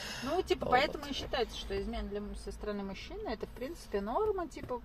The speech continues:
Speaker 1: м, потому как природой заложено, что, типа, мужик, он должен максимально в своей жизни всех оплодотворить,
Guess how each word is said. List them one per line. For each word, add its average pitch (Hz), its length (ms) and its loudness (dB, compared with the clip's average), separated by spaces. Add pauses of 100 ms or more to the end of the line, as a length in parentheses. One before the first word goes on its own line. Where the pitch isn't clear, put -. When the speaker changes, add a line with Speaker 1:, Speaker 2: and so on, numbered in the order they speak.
(160)
Speaker 1:
м, 233 140 -2
потому 214 400 0
как - 240 0
природой 214 460 6
заложено, 269 720 6
что, - 220 0
типа, 190 340 0
мужик, 185 480 -2
он 226 160 2
должен 208 320 4
максимально 208 640 4
в - 40 -14
своей 190 260 -4
жизни 180 420 0
всех 185 280 0 (540)
оплодотворить, 220 1040 10